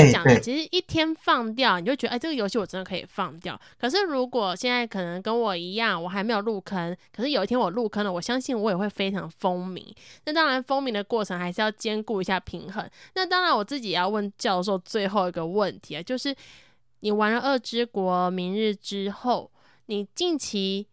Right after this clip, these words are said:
Speaker 1: 有没有哪些游戏啊，是你正在关注的？或许它已经即将上市的一个游戏，可不可以跟我们一些听众分享一下，你本身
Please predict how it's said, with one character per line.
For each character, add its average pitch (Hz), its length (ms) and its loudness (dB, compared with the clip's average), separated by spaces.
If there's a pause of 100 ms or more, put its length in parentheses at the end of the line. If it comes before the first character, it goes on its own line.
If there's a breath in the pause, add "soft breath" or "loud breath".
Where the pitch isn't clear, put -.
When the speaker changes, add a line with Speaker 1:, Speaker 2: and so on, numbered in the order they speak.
Speaker 1:
有 185 160 0
没 196 140 0
有 247 100 0
哪 220 220 -6
些 220 260 -4
游 180 320 -4
戏 202 320 -4
啊， 180 100 -4
是 233 140 -8
你 190 140 -4
正 196 160 -6
在 202 120 -2
关 196 400 -4
注 196 220 -4
的？ 170 140 -10
或 269 120 -2
许 226 120 -6
它 202 180 -4
已 190 60 -4
经 196 160 -6
即 175 100 -12
将 190 180 -6
上 196 220 -6
市 202 140 -8
的 - 20 -4
一 185 60 -8
个 180 80 -6
游 165 200 -8
戏， - 380 -10 (480)
可 233 80 -4
不 302 80 -2
可 392 60 0
以 - 20 -4
跟 269 220 -2
我 247 40 0
们 180 160 -4
一 190 100 -4
些 190 220 -6
听 190 240 -8
众 190 200 -4
分 196 240 -6
享 - 220 -10
一 185 120 -16
下， 180 220 -8
你 165 280 -12
本 170 240 -8
身 185 400 -6